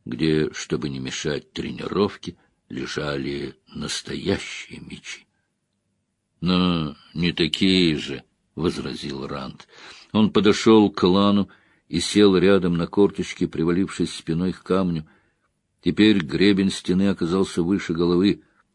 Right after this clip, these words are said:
как-никак заслоняя его от ветра, если это было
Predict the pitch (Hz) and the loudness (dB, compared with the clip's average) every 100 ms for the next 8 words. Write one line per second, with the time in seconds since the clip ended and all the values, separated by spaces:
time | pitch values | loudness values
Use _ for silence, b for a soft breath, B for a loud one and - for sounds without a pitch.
0 | _ _ - 82 82 82 78 87 92 - | _ _ -4 -4 -2 -4 -2 0 0 -4
1 | - - 87 - 73 80 76 101 107 98 | -18 -6 -4 -4 -4 -4 0 0 0 2
2 | 87 80 78 - 71 69 58 - - - | 2 2 0 -2 -6 -6 -8 -12 -16 -18
3 | _ _ _ _ _ _ _ - - - | _ _ _ _ _ _ _ -8 -6 -6
4 | - - - - - - - - - | -8 -10 -12 -14 -12 -12 -12 -12 -14